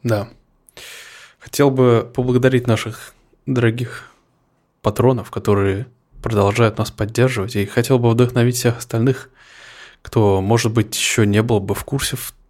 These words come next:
того, что у нас есть такая опция, и вы можете подписаться на наш Patreon. Помимо того, что вам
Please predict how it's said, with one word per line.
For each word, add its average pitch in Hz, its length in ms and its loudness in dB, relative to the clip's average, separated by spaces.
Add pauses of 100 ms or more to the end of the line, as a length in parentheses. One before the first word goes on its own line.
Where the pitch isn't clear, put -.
(120)
того, 107 260 0
что - 180 -4
у - 20 0
нас 101 200 -2
есть 110 140 -2
такая 107 220 0
опция, 101 460 -2
и 101 80 -2
вы 98 140 -2
можете 113 380 -6
подписаться - 580 -2
на 104 60 4
наш 101 200 -2
Patreon. 107 460 -4 (840)
Помимо 117 340 0
того, 107 300 0
что 101 380 0
вам 101 380 -2